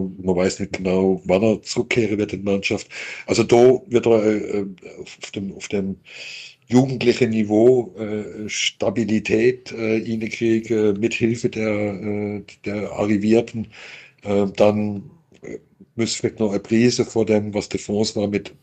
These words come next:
Umstoßen, äh, bezeichnet hat, dazu kommen. Also vielleicht auch wieder sowas wie gleich wegen, ähm,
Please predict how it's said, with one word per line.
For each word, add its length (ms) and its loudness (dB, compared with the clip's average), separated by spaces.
Umstoßen, 880 -2
äh, 180 0
bezeichnet 500 -2
hat, 180 -4
dazu 380 2
kommen. 240 -2
Also 160 0
vielleicht 260 -2
auch 80 0
wieder 160 2
sowas 420 0
wie 300 2
gleich 300 0
wegen, 300 -2
ähm, 400 0